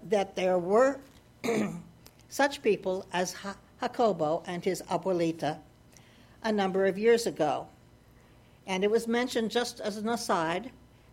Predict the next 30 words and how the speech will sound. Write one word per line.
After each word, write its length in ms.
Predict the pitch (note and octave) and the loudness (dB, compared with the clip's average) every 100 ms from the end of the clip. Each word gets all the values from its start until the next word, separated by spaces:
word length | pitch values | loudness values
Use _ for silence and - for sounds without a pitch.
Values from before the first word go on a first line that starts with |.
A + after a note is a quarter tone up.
| - - - | -20 -12 -4
in 280 | A3+ G#3 G#3 | -2 -2 -4
an 200 | G#3+ G3+ | -4 -2
amazing 640 | F#3+ F#3+ G#3 F#3+ F#3 F#3 - | -4 -4 0 0 0 -8 -6
Arizona 540 | E3+ E3+ E3 B3+ D4+ | -2 -2 0 0 -2
talk 340 | - F3 D#3 D#3+ | -4 -4 -4 -6
at 120 | F#3+ | -10
the 60 | A#3+ | -4
Berger 300 | A3+ B3 G3 | -2 0 -2
Center. 420 | - E3 A#2 - - - - _ - - - - - - - - - - - - | -2 -4 -4 -12 -18 -20 -20 _ -20 -20 -20 -20 -20 -20 -20 -20 -20 -20 -12 -4
I 100 | G#3+ | 0
thought, 280 | G3+ D#3+ - | 0 0 -2
"Ah, 400 | - A#4+ D#4 B2+ - - A3 | -6 -4 -6 -6 -12 -20 -8
that's 320 | C#4 E4+ - | -8 -2 -2
interesting." 720 | F3+ D#3+ D#3+ D3 A#3+ G4 G4 - - - - - - - - - - - - - - - | 0 -2 -4 -4 -6 -6 -8 -14 -20 -20 -20 -20 -20 -20 -20 -20 -20 -20 -20 -20 -20 -6
But 160 | G3 F#3 | -2 0
I 220 | D#3+ D#3+ - - | 0 -2 -8 -2
wasn't 320 | G3 G3 E3+ | -2 0 -4
sufficiently 540 | - - F#3+ - D#3 D#3 | -6 -2 -4 -2 -4 -2
motivated 600 | F3 G3+ E3 E3 D#3+ D#3+ | 2 2 2 0 0 -2
to 80 | |
go 160 | E3 F3+ | 0 2
out 200 | E3+ E3 | 2 0
and 80 | E3 | -2
do 100 | F3+ | -2
any 200 | E3+ D3+ | -2 -2
research 540 | F3+ C4 - D3 - | -2 -2 -2 -4 -2
on 160 | D3+ D3+ | -4 -4
the 60 | |
topic. 520 | D3+ D#3+ C#3+ D#3 - - - - - - - - - - _ - - - - - - - - - - | -4 -2 -2 -4 -8 -14 -20 -20 -20 -20 -20 -20 -20 -20 _ -20 -20 -20 -20 -20 -20 -20 -20 -20 -4
But 240 | G#3 G3+ | 0 0